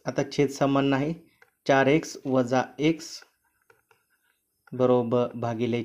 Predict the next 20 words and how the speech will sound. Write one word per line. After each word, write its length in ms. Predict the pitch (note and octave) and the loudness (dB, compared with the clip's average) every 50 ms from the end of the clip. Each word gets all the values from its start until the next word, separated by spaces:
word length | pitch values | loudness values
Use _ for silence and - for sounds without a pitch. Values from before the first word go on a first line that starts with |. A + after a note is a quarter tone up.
| A#2+ - | -4 0
चार 320 | - D3 D3 D#3 D#3 - - | 2 4 4 4 2 0 -4
बरोबर 560 | C3+ A#2+ B2 A#2+ A#2+ A#2+ A#2 A#2+ D#3 G3 B3+ B3 - - _ - _ _ _ _ _ _ - | -4 -2 -2 0 0 -2 0 2 2 2 2 0 -4 -8 _ -20 _ _ _ _ _ _ -4
एकवीस. 520 | C3+ C3+ C3 C3+ C3+ B2+ D#3 F#3 G3+ - - - - _ _ _ _ _ _ _ _ _ _ _ _ _ _ _ _ _ _ _ _ _ _ _ _ _ - | -2 -2 -2 -2 -2 0 0 0 0 -2 -6 -14 -16 _ _ _ _ _ _ _ _ _ _ _ _ _ _ _ _ _ _ _ _ _ _ _ _ _ 0
तीन 220 | E3 D3+ D3+ D3+ D#3 | 4 4 6 6 6
एक्स 280 | D#3 D3 D3+ - - - - | 4 2 0 -6 -16 -12 -8
भागिले 480 | C#3 C#3 C3 C3 B2+ C3 B2 B2+ B2+ B2 B2 - | -6 -6 -4 0 0 0 2 2 0 0 -2 -2
चार 360 | - D3 C#3+ D3 D3+ C#3+ - - C#3 | 0 2 2 2 2 0 -2 -6 -4
बरोबर 600 | B2 C3 B2+ C3 B2+ B2+ B2 B2 C3+ D3 E3 F#3+ - - _ - | 0 0 2 2 2 0 0 0 -2 -2 -2 -2 -6 -10 _ -2
एकवीस. 560 | C#3 C3+ C#3 - C3 B2+ B2+ A#2+ - - - _ _ _ _ - _ _ _ _ _ _ _ - | 0 0 0 0 0 2 2 2 0 -6 -14 _ _ _ _ -20 _ _ _ _ _ _ _ -2
एक्स 240 | C#3 D3 C#3+ - - | -2 -2 -2 -2 -2
बरोबर 320 | B2+ C3 C3 C3+ B2+ C3+ C3 | 0 2 2 4 2 0 0
किती 260 | - - B2+ - C#3+ | -2 -6 -4 -2 0
आला? 240 | C3+ C3+ C#3 D3+ D#3 - - - | 0 2 2 0 -2 -2 -4 -2
एकवीस 520 | C#3+ C3 C3+ - B2+ C3 C#3+ D3+ C#3+ - D3 | -2 -2 -2 -2 -2 0 0 0 0 -2 -2
गुणुले 460 | B2 B2+ C3 B2+ B2 B2 A#2 B2 B2 A#2+ - | 0 0 0 0 0 -2 -2 -4 -4 -6 -6
चार 320 | - - D3+ D#3+ E3+ F3 - - _ _ - | -2 0 2 2 2 -2 -4 -8 _ _ -12
भागिले 580 | C3 B2 A#2+ A#2+ A#2 A2+ B2 B2 C3 D#3 G3 B3 A3+ - - _ _ _ _ _ _ _ _ - | -10 -8 -6 -6 -4 -2 -2 2 2 2 2 0 -2 -8 -14 _ _ _ _ _ _ _ _ -2
तीन. 260 | D#3+ C#3 B2+ A#2 A#2 A2+ - _ _ _ _ _ _ _ _ _ _ - | 0 2 2 0 -2 -6 -12 _ _ _ _ _ _ _ _ _ _ -14
सात 360 | - - B2+ B2 A#2+ - - _ - | -6 -2 -2 -2 -2 -4 -8 _ -2
त्रिक 320 | E3+ F3 A3 B3 - - | 0 2 2 0 -2 -8